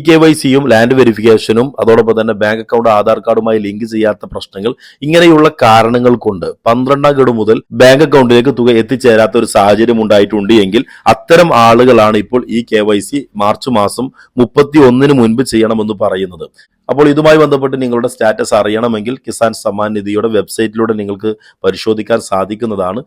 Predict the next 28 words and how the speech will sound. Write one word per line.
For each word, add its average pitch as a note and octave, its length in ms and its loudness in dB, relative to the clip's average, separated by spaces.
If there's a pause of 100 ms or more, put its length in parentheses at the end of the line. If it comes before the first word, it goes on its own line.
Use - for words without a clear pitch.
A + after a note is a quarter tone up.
(220)
അതല്ലെങ്കിൽ C#3 440 0
അടുത്തുള്ള A#2 340 0
അക്ഷയ G#2 240 -2
കേന്ദ്രത്തിലോ G#2 500 -4 (120)
കൃഷി G#2 280 -10
ഓഫീസുമായി A2+ 540 -2
ബന്ധപ്പെട്ടാൽ G2+ 520 -6 (300)
നിങ്ങളുടെ A2+ 260 -2
സ്റ്റാറ്റസ് A2 500 -2
അവർ A2 120 0
പരിശോധിച്ച് G#2 640 -4
പറഞ്ഞു G2+ 380 0
തരും. D2 180 -8 (260)
അപ്പോൾ B2 180 2 (100)
പതിനഞ്ച്, B2+ 360 -2
പതിനാറ് B2+ 460 0
ഗഡുക്കൾ A#2+ 300 -2
കൃത്യമായി A2+ 380 -2
ലഭിച്ചവർക്ക് G#2+ 640 -6 (120)
പതിനേഴാം A2 460 0
ഗഡു A2+ 140 -2 (140)
രണ്ടായിരത്തി G#2 440 -4
ഇരുപത്തിനാല് A2 520 -6 (120)
ഏപ്രിൽ A#2+ 240 -6 (120)
മാസം G2 360 -6 (300)
അവസാനത്തോടു C#3 720 2
കൂടി A#2 240 -2
ലഭിക്കുമെന്ന G#2+ 500 -4